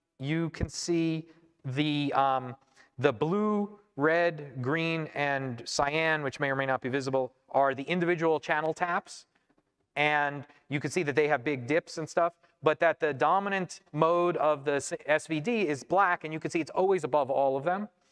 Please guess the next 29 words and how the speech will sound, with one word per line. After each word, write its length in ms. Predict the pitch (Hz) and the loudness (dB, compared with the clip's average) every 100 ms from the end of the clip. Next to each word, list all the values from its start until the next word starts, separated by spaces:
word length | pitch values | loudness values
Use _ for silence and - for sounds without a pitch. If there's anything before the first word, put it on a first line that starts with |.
| _ - _ - | _ -20 _ 2
And 180 | 147 | 4
then 180 | 170 170 | 4 2
the 80 | 156 | 0
second 420 | - 294 311 220 | 0 -2 0 2
mode 300 | 165 147 151 | 2 2 0
is 160 | 143 135 | 0 -2
the 80 | - | -2
purple, 580 | - 220 - 127 147 - _ _ - | 2 0 2 0 0 -4 _ _ -4
and 200 | 151 160 | -2 -2
you 80 | |
can 100 | 160 | -2
see 100 | 160 | -4
sometimes 460 | 156 208 247 262 202 | 2 2 4 0 2
that's 200 | 190 180 | 0 2
actually 320 | 175 - 160 | 2 0 -2
does 200 | 147 156 | 0 0
pretty 200 | - 160 | 0 -2
well, 240 | 147 160 214 | 2 4 2
but 140 | 170 | 0
sometimes 400 | 165 160 160 151 | -2 -2 -2 -2
it 80 | 143 | -2
drops 360 | 139 147 - - - | 2 2 0 -8 -4
low 420 | 139 160 135 135 - - | 2 4 4 0 -6 -8
when, 200 | 139 139 | -2 0
when 300 | 139 131 143 139 | 0 -2 0 -2
there 80 | 131 | -2
tends 280 | 151 139 - | -2 -4 -4
to 60 | |
be 300 | 135 131 123 | -2 -2 -2